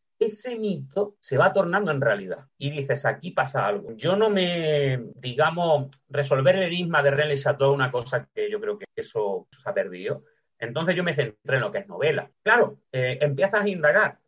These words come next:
sigues indagando y te das cuenta que aquí en Jaén tuvimos, en mil quinientos veinte,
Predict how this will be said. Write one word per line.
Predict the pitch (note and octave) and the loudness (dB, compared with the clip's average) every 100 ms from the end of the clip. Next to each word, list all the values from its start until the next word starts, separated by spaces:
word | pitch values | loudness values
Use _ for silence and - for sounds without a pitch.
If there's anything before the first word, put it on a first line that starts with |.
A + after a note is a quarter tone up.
| _ | _
sigues | - E3+ E3 | -16 -10 -8
indagando | E3 D#3+ D3+ E3 F3 | -6 0 2 2 0
y | |
te | C3+ | 0
das | E3+ - | 0 0
cuenta | G3 G3+ | 0 2
que | C#3 | 0
aquí | - C3 G3 | -2 -6 -6
en | G#3 | -4
Jaén | D#3 G3+ A#3+ _ | -2 -2 -6 _
tuvimos, | - D#3+ A3 G3+ A3 A3+ | -8 -4 0 2 0 -2
en | A#2 C3 | -8 -6
mil | F#3+ G3+ | -6 -6
quinientos | F#3 F3+ F3+ C3+ E3+ E3 C#3+ | -8 -6 -6 -2 0 2 0
veinte, | F#3 D#3 - - | -2 -2 -4 -8